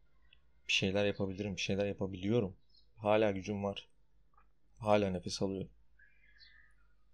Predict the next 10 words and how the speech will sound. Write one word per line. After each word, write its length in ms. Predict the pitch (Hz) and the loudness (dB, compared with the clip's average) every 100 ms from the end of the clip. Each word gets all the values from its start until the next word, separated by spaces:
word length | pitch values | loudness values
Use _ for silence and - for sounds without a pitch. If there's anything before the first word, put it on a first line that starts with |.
| - - - - | -20 -20 -20 -2
Ve 120 | 101 | 2
hayat 340 | 101 104 95 - | 6 4 2 2
devam 300 | 95 98 92 | 2 2 -2
ediyor." 220 | 85 110 - - - - - - - - - - - - - - - - - - - - - | -6 -10 -16 -20 -20 -20 -20 -20 -20 -20 -20 -20 -20 -20 -20 -20 -20 -20 -20 -20 -20 -14 -8
İşte 240 | - 98 | -6 -6
bunu 260 | 95 104 147 | -4 0 4
fark 360 | 160 110 90 92 | 8 8 8 -2
edebilmek, 680 | 95 87 87 117 165 - - - - - - - - - - - - - - - - - - - - - - - 1077 - - - - - - - - - | -4 -4 -6 -8 -10 -18 -20 -20 -20 -20 -20 -20 -20 -20 -20 -20 -20 -20 -20 -20 -20 -20 -20 -20 -20 -20 -20 -20 -20 -20 -20 -20 -20 -20 -20 -20 -14 -6
bu 180 | 104 123 | -4 2
farkındalık 800 | - 101 95 104 92 90 - | 6 6 6 -6 -6 -8 -10